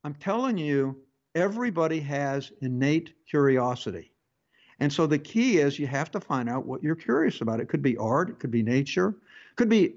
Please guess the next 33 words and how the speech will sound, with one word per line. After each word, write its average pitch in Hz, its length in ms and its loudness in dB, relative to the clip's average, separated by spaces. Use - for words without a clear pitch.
many 214 400 4
things. - 560 -10
And, 185 380 2
and 175 140 0
it's, 185 140 -4
and, 165 260 -2
and 170 180 0
as 175 100 -2
soon 254 360 0
as 220 160 2
you 196 80 0
don't 185 320 2
have 196 240 0
the 165 80 -4
pressure 180 680 -4
of 151 120 0
having 165 600 -2
to 147 80 -10
crank 180 540 0
that, 156 180 -4
turn 175 220 -2
that 151 220 -6
crank 165 420 0
in 143 80 0
the 135 80 -4
factory 151 600 0
every 139 260 0
day, 165 260 4
and 131 100 0
you've 151 120 -2
got 147 200 0
the 131 80 -2
luxury 160 680 0